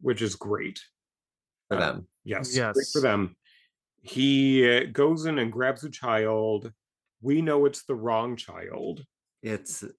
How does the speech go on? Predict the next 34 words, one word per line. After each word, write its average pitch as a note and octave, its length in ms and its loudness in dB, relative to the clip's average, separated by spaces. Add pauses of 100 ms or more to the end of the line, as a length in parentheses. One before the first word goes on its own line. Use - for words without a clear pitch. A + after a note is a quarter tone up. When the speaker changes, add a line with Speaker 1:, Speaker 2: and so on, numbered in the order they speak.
(200)
Speaker 1:
It's, G#2+ 280 2
Speaker 2:
the A2 40 0
bully F#2+ 180 2
Speaker 1:
it's F#2 80 -4
Speaker 2:
Steven. C#3 200 2 (160)
Speaker 1:
Steven. C#3 640 0 (1000)
Speaker 3:
Yes, B2 320 2
I A2 60 2
was A2+ 100 -8
Speaker 1:
And A2 100 -6
Speaker 3:
gonna A2 180 2
say C#3+ 180 -2
this B2+ 160 -4
is A#2+ 80 -8
not B2+ 180 0
Matthew. B2+ 480 -10 (240)
Speaker 1:
No. B2 440 2
Speaker 2:
No. F#2 480 -6
Speaker 1:
He D#3 280 0
makes C#3+ 440 2
off D3 460 0
with C#3+ 260 2
Steven D3 520 -4
and B2 200 -6
Jubilee C3+ 720 -2
clinging C#3 960 -2 (220)
to C#3 120 -4
his B2 200 -2
legs G#2+ 680 -6 (260)
Speaker 3:
Mm-hmm. A#2+ 300 -10
Speaker 1:
as B2+ 160 -2
they C3+ 160 4
fly D3 320 2
off, C#3+ 240 2